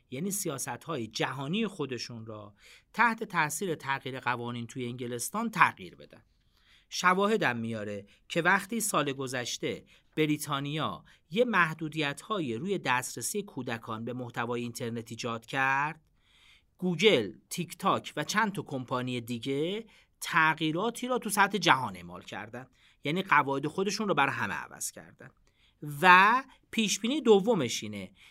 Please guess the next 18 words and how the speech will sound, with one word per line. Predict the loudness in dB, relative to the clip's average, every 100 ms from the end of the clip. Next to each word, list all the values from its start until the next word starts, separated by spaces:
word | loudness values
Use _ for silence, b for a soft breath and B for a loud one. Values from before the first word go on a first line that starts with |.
| B
که | -6 -6 -2
اگر | 0 0 2 -2 -2
این | -4 -4 -4 -10 -10
لایحه | -4 0 4 4 4 -2 -6 -12 -14 b b -2
به | 0
شکل | 2 -2 -4 -6
خیلی | -2 -2 0
محدود | 0 -2 -4 -8
کننده | -6 -2 0 0 2
بخواد | 0 0 -4
اجرا | -4 -4 -6
بشه، | -6 -6 -4 -4 -6 -8 B B
اون | -2 0
وقت | 4 2 2
ممکنه | -6 -4 -4 -2 -2 -6 B B
بعضی | 4 4 4 -2
از | -2 -2
بنگاه‌ها | -2 -4 -2 -4 -2 -4 -4 -4